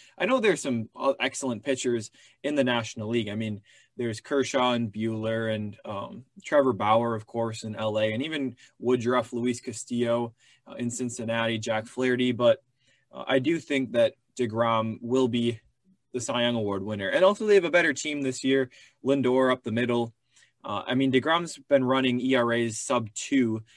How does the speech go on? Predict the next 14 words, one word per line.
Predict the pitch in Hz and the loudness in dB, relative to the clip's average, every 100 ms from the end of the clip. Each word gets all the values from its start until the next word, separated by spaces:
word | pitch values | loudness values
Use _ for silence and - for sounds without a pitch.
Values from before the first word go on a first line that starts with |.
| _ - | _ -6
and | 120 127 | -2 2
that's | 160 - | 0 2
with | 196 - _ _ _ | 0 0 _ _ _
among | 120 127 135 135 | -4 -2 0 0
the | 127 | 0
worst | 123 135 120 - | 2 0 -2 -4
up | 139 | -4
the | 123 | -4
middle | 123 123 110 | -2 -2 -4
defense | 107 120 117 104 101 - - - | -4 -6 -4 -6 -6 -12 -12 -6
in | 120 | -2
the | |
major | 117 117 104 | 0 -2 -2
leagues. | 107 120 104 101 | -2 -2 -2 -6